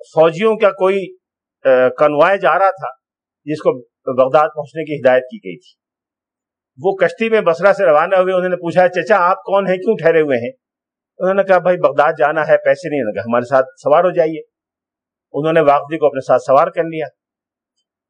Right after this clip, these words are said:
واقدی ان کے ساتھ کشتی میں روانہ ہو گئے۔ خود بیان کرتے ہیں کہ خدا کی قسم، انہوں نے میری اتنی خدمت کی کہ کوئی اپنے باپ کی بھی نہیں کرتا۔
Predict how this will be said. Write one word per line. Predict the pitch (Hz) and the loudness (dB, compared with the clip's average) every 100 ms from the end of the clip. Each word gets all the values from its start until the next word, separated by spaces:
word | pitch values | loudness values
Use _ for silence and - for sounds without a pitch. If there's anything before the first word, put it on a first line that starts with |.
| _ | _
واقدی | 110 131 147 160 | -2 0 0 -2
ان | 190 175 | -2 0
کے | 180 | 0
ساتھ | 170 175 - | 0 -2 -4
کشتی | 151 175 180 | -8 -4 0
میں | |
روانہ | 160 - 131 135 190 | 0 0 2 2 2
ہو | 185 165 | 0 2
گئے۔ | 165 | 0
خود | 160 202 175 | 0 -4 2
بیان | 170 180 185 | 2 2 -2
کرتے | 170 185 | -6 -2
ہیں | 190 180 | -4 -2
کہ | |
خدا | 175 165 190 | -4 0 0
کی | 196 - 185 | 0 -4 -6
قسم، | 202 | -4
انہوں | 185 190 | -4 -4
نے | 180 | 0
میری | 180 190 | 0 -2
اتنی | 185 240 | -2 -2
خدمت | 180 170 196 | -2 -2 -2
کی | 196 - - - _ _ _ _ - | -2 -12 -18 -20 _ _ _ _ -10
کہ | |
کوئی | 165 185 | 0 0
اپنے | 175 175 | 2 0
باپ | 151 - | 0 0
کی | - | -4
بھی | 135 | -14
نہیں | 120 | -12
کرتا۔ | - - | -12 -16